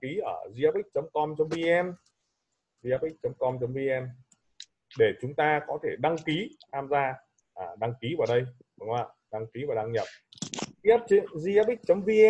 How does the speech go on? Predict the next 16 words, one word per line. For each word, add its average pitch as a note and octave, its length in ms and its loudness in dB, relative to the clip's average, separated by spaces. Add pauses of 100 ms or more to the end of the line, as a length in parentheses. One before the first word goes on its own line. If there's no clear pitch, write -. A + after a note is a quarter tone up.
N G3+ 120 -2 (300)
là A2+ 500 2 (100)
cái - 260 -6 (160)
phiên G#3 320 0
dịch E3 200 2 (340)
của F2+ 360 0
cái A#2 200 0
phương - 180 -2
pháp, B3 180 2 (100)
các G#3+ 180 -10
phương D#3 120 -4
pháp F3+ 160 -6
này, A#2+ 180 0 (840)
đúng G#2+ 120 -2
không C#3+ 80 2
ạ? C3+ 100 0